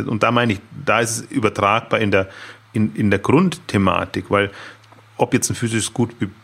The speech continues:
Buch in, direkt aufgeht in ein digitales, ist jetzt die eine Thematik, aber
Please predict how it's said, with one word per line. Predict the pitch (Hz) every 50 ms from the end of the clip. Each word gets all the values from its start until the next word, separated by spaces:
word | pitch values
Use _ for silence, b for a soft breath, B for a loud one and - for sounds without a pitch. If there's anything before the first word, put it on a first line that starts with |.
| _ -
Buch | - - 127 151 151 147 -
in, | - - 120 107 110 110 107 98 - - - - -
direkt | - 127 131 131 120 - - -
aufgeht | 104 104 117 113 - - 117 113 -
in | - 113 107
ein | - 98 95 92 92 85 82 - - - - _ _ _ _ _ _ _ _ _ - - - _ - - - -
digitales, | - 101 104 92 - 92 90 98 117 139 139 143 - - - - - _ _ - _ _ _ _ _ _ _ _ _ _ _ _ _ _ _ _ _ _ _ _ - - _ - - - - - -
ist | - 127 -
jetzt | 135 - - -
die | 123 110
eine | 95 101 117 117
Thematik, | - - 110 107 107 110 113 - 120 -
aber | 110 101 104 101